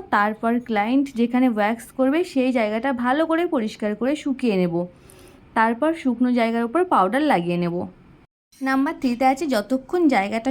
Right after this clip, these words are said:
শুকাবে ততক্ষণ ওয়্যাক্স ক্রিমটা কিন্তু আমরা গরম করে নেব। পরপর তিনটে স্টেপ করার পর আমরা চলে যাব চার নম্বর স্টেপে। চার নম্বর স্টেপে কী আছে? ক্লায়েন্ট যেখানে ওয়্যাক্স করবে সেখান থেকে কিন্তু কাপড় সরিয়ে দিতে হবে এবং ওয়্যাক্স ক্রিম যেন অন্য কোথাও লেগে না যায় সেদিকে আমাদের ভালো করে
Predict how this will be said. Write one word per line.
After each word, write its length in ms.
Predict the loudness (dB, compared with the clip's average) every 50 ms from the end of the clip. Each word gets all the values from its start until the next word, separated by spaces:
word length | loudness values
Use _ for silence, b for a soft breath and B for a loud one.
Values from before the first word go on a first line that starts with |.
| -2 -2
শুকাবে 320 | -4 -2 -2 -2 -2 -2 -4 -2 -4
ততক্ষণ 460 | -4 -4 -4 -8 -10 -4 -2 0 0 2 2
ওয়্যাক্স 260 | 0 0 -2 -4 -8 -8
ক্রিমটা 300 | -4 -2 0 0 0 -2 0
কিন্তু 180 | 2 2 2 2 2 2
আমরা 120 | 2 2 2 2
গরম 200 | 2 2 2 -2 -2 -2
করে 140 | -2 0 0
নেব। 140 | 0 0 -2 -6 -8 -10 _ _ _ _ _
পরপর 320 | -4 -2 -2 -2 -2 -4 -6 -4 0
তিনটে 260 | 2 2 4 2 2 -4 -4
স্টেপ 180 | -4 -6 -4 0 0
করার 200 | 2 4 2 2 2
পর 60 | 0 2 2
আমরা 120 | 2 0 0
চলে 120 | 0 -2 0 0
যাব 100 | 0 -2 -2 -2 -2
চার 120 | -2 0 0 -2
নম্বর 180 | -2 -2 -2 -2 -4 -4
স্টেপে। 280 | -6 -6 -6 -4 -6 -4 0
চার 120 | 0 2 2 2
নম্বর 180 | 2 2 0 -2 -2
স্টেপে 220 | -4 -4 -4 -4 -4 -2
কী 60 | -2 -2 -2
আছে? 160 | -4 -4 -6 -6 -6 -6 -4
ক্লায়েন্ট 280 | -2 0 0 0 -2 -4 -4 -4 -4
যেখানে 260 | -2 0 0 0 0 0 2
ওয়্যাক্স 280 | 2 0 0 -2 -8 -6 -2
করবে 200 | -2 0 0 -2 -4 -4
সেখান 220 | -6 -4 -2 0 0 0
থেকে 140 | 0 -2 -2 0 0
কিন্তু 160 | 0 0 -2 0 0
কাপড় 260 | 0 0 0 -2 -4 -2
সরিয়ে 240 | -2 -2 -2 -2 -4 -6
দিতে 120 | -4 -4 -4 -2
হবে 140 | -2 -2 -6 -6 B B B B B B B 2
এবং 140 | 4 4 6 6 4 4
ওয়্যাক্স 260 | 4 2 0 -2 -8 -8
ক্রিম 180 | -4 -2 0 2 2 2
যেন 120 | 2 2 2 2 2 2
অন্য 180 | 4 4 4 4 2 0
কোথাও 220 | -2 0 2 2 2 2
লেগে 180 | 2 2 4 4 4 4
না 40 | 4 2
যায় 140 | 2 0 -2 -2
সেদিকে 260 | -4 -6 -4 0 0 0
আমাদের 200 | 2 2 0 0 0 0
ভালো 140 | 0 0 -2 -2
করে 120 | -2 -2